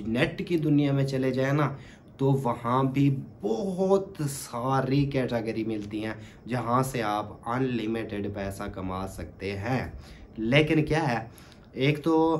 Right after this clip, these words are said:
एक चीज़ में, मतलब अब मैं related हूँ, family के साथ हूँ, तो सब लोग बोलते हैं, "आपकी वाइफ नहीं है, आपकी wife कहाँ है?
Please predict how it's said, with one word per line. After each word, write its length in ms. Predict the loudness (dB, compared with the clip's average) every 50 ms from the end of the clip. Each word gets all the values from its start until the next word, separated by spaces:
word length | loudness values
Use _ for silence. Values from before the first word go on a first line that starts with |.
| -2 -8 -12 -14 -16 -20 -20 -12 -2 0
एक 180 | 0 0 2 2
चीज़ 220 | 2 2 2 2
में, 60 | 0 -2
मतलब 180 | -2 -4 -4
अब 120 | -2 0 2
मैं 160 | 2 2 2
related 540 | 0 0 2 2 2 2 2 0 0 0 0
हूँ, 140 | -4 -6 -6
family 420 | -8 -10 -10 -6 -2 0 0 0
के 140 | 0 0 -4
साथ 360 | -4 -4 -4 -4 -4 -4 -4
हूँ, 100 | -6 -6
तो 80 | -6 -6
सब 340 | -8 -10 -12 -10 -8 -4 0
लोग 220 | 0 2 2 2 0
बोलते 260 | -2 -2 -2 -4 -6
हैं, 240 | -6 -6 -6 -8 -8 -6
"आपकी 300 | -6 -8 -8 -6 -6 -8
वाइफ 480 | -6 -6 -8 -6 -6 -6 -6 -6 -6
नहीं 120 | -8 -6 -4
है, 60 | -4
आपकी 240 | -6 -6 -6 -6 -6
wife 260 | -4 -4 -6 -6 -6
कहाँ 220 | -6 -6 -4 -4 -6
है? 120 | -6 -8